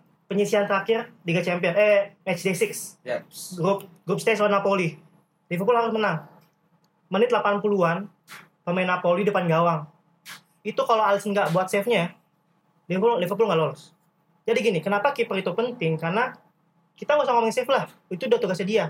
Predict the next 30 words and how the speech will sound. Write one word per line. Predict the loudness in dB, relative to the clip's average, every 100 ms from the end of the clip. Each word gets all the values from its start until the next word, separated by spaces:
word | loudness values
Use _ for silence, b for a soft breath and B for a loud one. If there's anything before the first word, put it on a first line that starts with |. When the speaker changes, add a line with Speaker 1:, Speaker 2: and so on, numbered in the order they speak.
| -4
Speaker 1:
save | -6 -4
tinggi | -2 -2
segala | -2 -2
macam. | -2 -2
Tapi | -2 -2 -8 -12 _ _ _ _
kalau | 0 0
misalnya | 0 0 -2
di |
crucial | -4 -4 0 2 4
momennya | 4 2 2
dia | 2 2
nggak | 2
bikin | 0 -4
save, | -2 -2 -2 -6 _ _ _ _
ya | 0
buat | 2
apa? | 2 0 -2 -6 _ _ _ _ _ _
Karena | 0 2 2
tim | 0 -2 2
juara, | 2 2 0 -2 -10 _
mau | 2 2
nggak | 2
mau, | 2 0 0
kipernya | -2 -4 -2 0
juga | 2 2
harus | 0
bikin | -4
save | -2
yang | 0 0
bagus, | 0 -4 -8